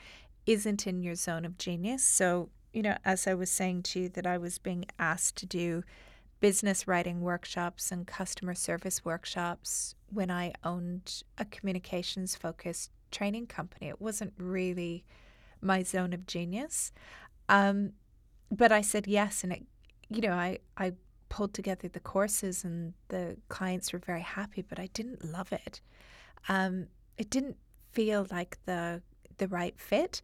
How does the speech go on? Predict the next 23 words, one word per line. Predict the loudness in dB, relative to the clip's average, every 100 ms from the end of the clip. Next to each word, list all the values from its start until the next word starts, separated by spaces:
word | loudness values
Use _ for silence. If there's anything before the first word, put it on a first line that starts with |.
| -12 -18 -16 -18 2 8
Um, | 10 8 2 -10 -20 -20 -20 -20 -20 2
so | 6 8 8
I've, | 6 2 -18 -20 -20 2
I've | 4 4 -2 -2
started | 2 4 4 4 0 -2
to | -2
become | -2 -2 0 0 0 -6 -16 -20 -14 -6
really | 0 2 2
good | 0 0 0 -4 -14 -8 -4
at | 2
just | 2 2
saying | 0 2
no | 2 2 -2 -6 -20 -20 -20 -20 4
and | 8 8 8 2 -2 -6 -8 -14 4
being | 6 6 2
okay | 0 0 0
with | 2 0 0
that, | -2 0
knowing | 0 2 4 4 2 0 -6 -10 -2 2
that | 4 2 -2 -4 -8 -12 -20 -20 -20 -20 -20 -20 2
in | 4 6
the | 2
future, | 0 2 2 0 0 0 -2